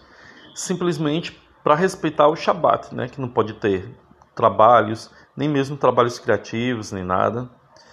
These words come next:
Mas, é, isso aí é seguido riscamente em todas as sinagogas pelo mundo inteiro. Daí tem as refeições, a ve-, a refeição de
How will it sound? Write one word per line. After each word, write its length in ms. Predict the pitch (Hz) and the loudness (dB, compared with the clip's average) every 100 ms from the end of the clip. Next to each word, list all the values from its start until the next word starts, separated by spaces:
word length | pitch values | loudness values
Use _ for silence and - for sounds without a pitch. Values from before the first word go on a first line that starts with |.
| _ _ _ _ _ | _ _ _ _ _
Mas, 840 | 131 131 147 160 156 - - - - | -2 2 2 0 -4 -8 -10 -12 -2
é, 340 | 131 120 117 | 4 6 6
isso 380 | 123 135 151 - | 2 0 -2 -2
aí 140 | 143 151 | 0 0
é 60 | |
seguido 560 | 147 - 127 139 143 139 | -2 -8 -6 -6 -4 -6
riscamente 1080 | 120 156 - 202 180 131 139 156 - 190 _ _ _ _ _ - | -4 -6 -2 -2 0 -2 -6 -8 -12 -16 _ _ _ _ _ -10
em 100 | 127 | -8
todas 400 | 131 147 147 143 | -2 -2 -2 -6
as 100 | 147 | -8
sinagogas 800 | 143 131 110 110 117 123 - _ _ _ _ _ _ | -8 -6 -2 -2 -2 -10 -16 _ _ _ _ _ _
pelo 380 | 135 123 120 117 - | 0 2 0 -4 -10
mundo 840 | 120 113 120 139 160 156 160 - _ _ - | -8 -6 -6 -6 -8 -8 -8 -10 _ _ -12
inteiro. 520 | 143 - 92 - - _ _ _ _ _ _ _ _ _ _ _ _ _ _ - | -8 -4 -4 -6 -12 _ _ _ _ _ _ _ _ _ _ _ _ _ _ 2
Daí 160 | 147 180 | 2 4
tem 140 | 202 | 2
as 440 | 202 190 170 160 | 4 4 2 2
refeições, 840 | 156 165 165 151 165 156 170 180 175 | -2 0 -2 -2 -2 -2 -2 -4 -4
a 140 | 147 | -2
ve-, 260 | 135 151 151 | 0 -2 -2
a 60 | 131 | -2
refeição 720 | 147 151 151 - 147 151 160 | -2 -2 -4 -4 -2 -2 -4
de 720 | 135 147 147 143 139 135 123 | -4 -2 -2 -2 -2 -2 -2